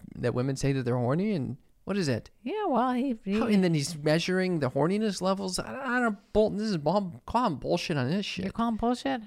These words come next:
Speaker 1: Yeah.
Speaker 2: What about the threesome?
Speaker 1: I, I kind of agree.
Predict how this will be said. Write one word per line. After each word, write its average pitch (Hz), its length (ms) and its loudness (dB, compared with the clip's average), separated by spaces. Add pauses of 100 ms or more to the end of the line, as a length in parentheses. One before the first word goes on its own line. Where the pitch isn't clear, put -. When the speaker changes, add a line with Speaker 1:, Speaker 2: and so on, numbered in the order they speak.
(100)
Speaker 1:
Yeah. 202 340 -2
Speaker 2:
What 196 140 2
about 214 140 6
the 196 80 4
threesome? 156 500 -2 (920)
Speaker 1:
I, 190 260 8 (280)
I 214 140 -2
kind 214 220 -2
of 190 80 4
agree. 147 360 2